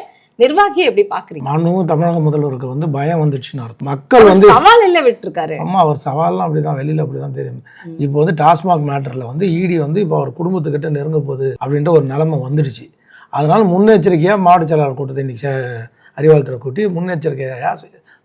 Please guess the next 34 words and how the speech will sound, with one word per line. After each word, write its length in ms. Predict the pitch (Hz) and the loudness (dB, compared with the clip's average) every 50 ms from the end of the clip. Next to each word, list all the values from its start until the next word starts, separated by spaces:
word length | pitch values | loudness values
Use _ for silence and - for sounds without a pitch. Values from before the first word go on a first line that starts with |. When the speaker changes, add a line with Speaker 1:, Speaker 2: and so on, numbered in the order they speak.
| - | -4
Speaker 2:
சொல்றாரு, 320 | 160 147 147 147 135 120 - _ _ _ - | -4 -2 -2 -2 -4 -6 -10 _ _ _ -10
"இதுக்கெல்லாம் 240 | 143 143 139 151 151 | -6 -2 0 2 2
நம்ம 220 | 147 139 139 131 120 | 0 -2 -4 -6 -6
பயப்படக்கூடாது." 600 | 127 135 135 135 131 120 117 123 123 120 123 139 127 123 - _ _ - | -8 -8 -8 -8 -10 -12 -14 -18 -18 -16 -14 -14 -14 -14 -18 _ _ -16
Speaker 1:
ம். 180 | 208 202 190 175 165 | -14 -12 -12 -12 -8
Speaker 2:
நம்ம 260 | 151 147 151 151 147 | -4 0 0 2 2
வந்து 100 | 156 156 | 2 2
அனை-, 260 | 147 143 160 160 160 - - - - 131 | 2 2 0 -2 -2 -6 -14 -18 -12 0
திமுக 440 | - 180 175 170 160 151 160 143 135 | 0 2 4 4 2 2 0 0 -2
வந்து 400 | 139 135 147 170 226 262 - _ _ _ _ _ _ _ _ _ - - | -2 -2 0 0 0 0 0 _ _ _ _ _ _ _ _ _ -8 -4
தமிழ்நாட்டிலேயே 460 | 139 156 160 156 151 139 123 151 165 160 | 0 2 4 4 2 2 2 0 0 0
பெரிய 360 | 135 147 143 156 165 160 160 156 147 139 139 131 131 127 127 127 123 120 | 2 0 2 4 6 8 8 8 8 6 2 -2 -4 -6 -6 -8 -8 -6
உட்கட்டமைப்பு 760 | 123 147 151 156 190 165 151 160 143 127 131 143 131 131 127 | -6 -6 -4 0 0 0 2 2 -2 -4 -4 -6 -6 -6 -6
உள்ள 260 | 123 123 127 127 127 | -8 -8 -8 -8 -6
இயக்கம், 500 | 123 135 147 - - 131 135 131 - - _ _ _ | -2 -2 -4 -4 -4 -10 -14 -14 -14 -18 _ _ _
அதை 260 | - - 123 131 147 | -14 -12 -6 0 2
விட 220 | 156 165 180 214 196 | 4 6 6 6 6
ரெண்டு 240 | 170 165 160 160 160 | 6 6 4 4 4
மடங்கு 280 | 160 156 170 175 170 | 4 4 4 2 2
அதிமுக 500 | 151 156 156 147 143 156 147 135 131 135 | 2 0 0 0 0 -2 -4 -4 -6 -8
வந்து 160 | 131 135 156 | -10 -8 -8
உட்கட்டு-, 340 | 156 127 - 160 139 147 156 _ _ _ _ _ _ _ _ | -8 -6 -6 -6 -8 -8 -10 _ _ _ _ _ _ _ _
உ-, 140 | - - - _ - | -16 -16 -16 _ -8
உட்கட்டமைப்பு 580 | 160 151 156 196 165 143 151 143 156 143 135 | -8 -6 -2 -2 0 0 -2 -4 -4 -4 -4
உள்ள 260 | 135 127 131 131 131 | -4 -2 -4 -6 -6
ஒரு 160 | 127 120 123 123 | -8 -10 -12 -14
இயக்கம். 300 | 123 123 - _ - _ - | -16 -16 -18 _ -16 _ 2
திமுகவோட 380 | 175 196 202 190 180 175 180 196 | 4 6 6 6 4 4 4 4
ரெண்டு 220 | 185 170 170 180 | 4 2 2 2
மடங்கு 240 | 170 170 180 190 185 | 2 2 2 0 0
பெரிய 460 | 151 160 170 160 185 190 190 185 165 | 2 2 4 4 6 6 6 6 6
கட்சி 340 | 139 139 - - - 185 160 | 4 -2 -4 -4 -4 -4 -4
அதிமுக. 520 | 123 131 135 120 113 127 113 107 101 - - - _ _ | -4 -4 -8 -12 -12 -14 -18 -18 -18 -20 -20 -20 _ _
Speaker 1:
இப்போ 340 | - 202 196 226 220 208 202 | -12 -8 -2 0 2 4 4